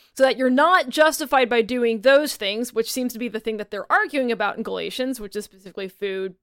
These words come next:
circumcision, Sabbath, that kind of thing. It's a, th-, those are the things that don't justify you, is what he says.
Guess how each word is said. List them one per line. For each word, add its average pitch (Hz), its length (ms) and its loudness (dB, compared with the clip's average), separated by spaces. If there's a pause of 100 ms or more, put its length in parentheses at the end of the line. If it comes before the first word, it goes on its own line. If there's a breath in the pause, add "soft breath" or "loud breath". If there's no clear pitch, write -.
(160)
circumcision, 202 760 -10
Sabbath, 185 440 -8
that - 160 -12
kind 160 160 -12
of 185 60 -16
thing. 196 200 -2 (480 loud breath)
It's - 240 4
a, 302 80 2
th-, 240 340 -8
those 320 380 0
are 302 80 -2
the 311 80 -2
things 269 380 -2
that 226 420 0 (320)
don't 254 380 4
justify 180 560 -8
you, - 300 -14 (180)
is 196 160 -4
what 214 140 -2
he 196 100 -12
says. - 340 -16